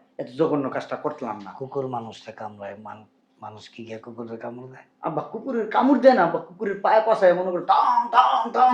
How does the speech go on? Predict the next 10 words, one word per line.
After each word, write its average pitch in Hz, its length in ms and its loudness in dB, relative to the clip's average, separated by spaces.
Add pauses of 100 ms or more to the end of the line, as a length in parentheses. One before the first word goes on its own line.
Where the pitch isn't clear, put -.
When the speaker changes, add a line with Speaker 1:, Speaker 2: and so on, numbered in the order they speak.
Speaker 1:
টান 226 180 4
করে 185 200 2
বাড়ি 220 180 6
দিলে 240 120 2 (260)
শীত - 200 -14
করে 165 160 4
যায় 143 160 0
কুকুরে, 131 260 -4 (260)
ভবিষ্যতে 208 400 2
আর 214 80 2